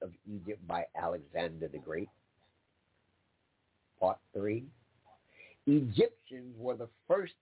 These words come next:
to civilize the Greeks. Let me say that again. The Egyptians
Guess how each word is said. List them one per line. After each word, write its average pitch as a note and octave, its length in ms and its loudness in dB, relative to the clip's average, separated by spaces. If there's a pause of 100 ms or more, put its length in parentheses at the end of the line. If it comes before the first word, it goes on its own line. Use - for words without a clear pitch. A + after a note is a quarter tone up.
(100)
to D4 80 -6 (260)
civilize A2 760 0 (240)
the F2+ 80 -14
Greeks. F2 280 -16 (540)
Let C#3 100 -8
me D#3+ 160 -10
say C#3 120 -4
that A#2 160 -2
again. F#2+ 340 -14 (1400)
The A#2 220 -6
Egyptians A#2 720 -2